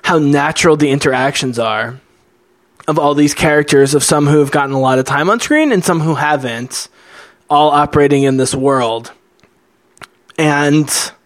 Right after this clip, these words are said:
it's, it's actually not talking down to their audi-, like, even let's assume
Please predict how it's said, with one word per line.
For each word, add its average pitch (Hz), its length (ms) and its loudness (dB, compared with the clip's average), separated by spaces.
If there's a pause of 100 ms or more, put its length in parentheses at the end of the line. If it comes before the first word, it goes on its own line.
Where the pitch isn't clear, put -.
(840)
it's, - 260 -2
it's - 260 -2
actually 262 800 2
not 170 420 0
talking 190 440 0
down 151 320 -2
to 160 100 -2
their 135 160 0
audi-, 143 340 0
like, 180 180 0
even 262 260 0
let's 254 160 -2
assume 180 540 2